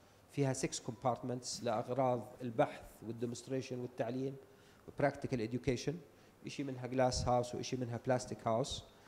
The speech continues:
آه، البيوت مدفئة، فيها كلايمت كنترول، كلايمت كمبيوتر. آم، هاي الوجهة النهائية راح تكون،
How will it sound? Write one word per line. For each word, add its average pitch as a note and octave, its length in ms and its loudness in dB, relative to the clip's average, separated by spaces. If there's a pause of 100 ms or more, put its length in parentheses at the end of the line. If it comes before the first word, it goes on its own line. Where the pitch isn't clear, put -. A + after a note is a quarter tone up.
(460)
آه، A#2 220 2
البيوت A#2+ 520 2
مدفئة، B2 500 2
فيها A#2+ 220 2
كلايمت B2+ 380 2
كنترول، B2+ 580 2 (220)
كلايمت B2+ 280 0
كمبيوتر. C3 680 -4 (760)
آم، A2+ 840 -2 (2250)
هاي C3+ 280 4
الوجهة B2 520 -2
النهائية B2+ 580 0
راح A2+ 140 -2
تكون، A#2+ 520 -4